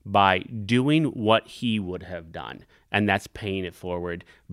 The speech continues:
being that guy that did the random act of kindness or gave those little pieces of himself no matter what. So, a-, a-, and we didn't talk about it. And that was the instruction throughout the entire company was,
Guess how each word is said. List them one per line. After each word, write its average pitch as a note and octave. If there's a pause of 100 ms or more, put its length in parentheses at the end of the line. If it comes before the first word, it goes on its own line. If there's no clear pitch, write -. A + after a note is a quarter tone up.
(140)
being A#2+
that A2+
guy G2+
that F#2+
did G#2+
the G2+
random G#2
act G2+
of G#2
kindness G2
or A#2+
gave G#2+
those A#2
little A2
pieces A#2
of F#2+
himself F#2+ (640)
no A2+
matter G#2
what. D#2+ (280)
So, F2 (420)
a-, C#3+
a-, - (140)
and B2+
we B2
didn't C#3
talk C3
about F2+
it. -
And A#2
that A2+
was B2
the C3
instruction A#2
throughout A#2+
the C#3
entire A#2
company A2+
was, G#2+